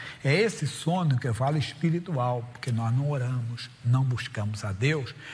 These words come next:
e nós ficamos entre os mortos. Por favor, não se ofenda. As pessoas que não nasceram de novo,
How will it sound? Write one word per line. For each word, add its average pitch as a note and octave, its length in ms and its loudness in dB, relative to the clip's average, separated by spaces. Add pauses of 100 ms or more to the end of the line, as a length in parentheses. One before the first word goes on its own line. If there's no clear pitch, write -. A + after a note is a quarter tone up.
(200)
e D3 100 6
nós F3 240 4
ficamos D#3 400 -2
entre E3 180 0
os C#3 160 0
mortos. C3 540 -2 (520)
Por C3 140 0
favor, A#2+ 300 0
não A#2+ 100 0
se E3+ 160 -2
ofenda. A2 640 -2 (460)
As D#3+ 120 0
pessoas G3+ 460 0
que F#3 100 0
não D3+ 240 6
nasceram A#2 600 0
de F#2+ 120 -4
novo, A#2 380 2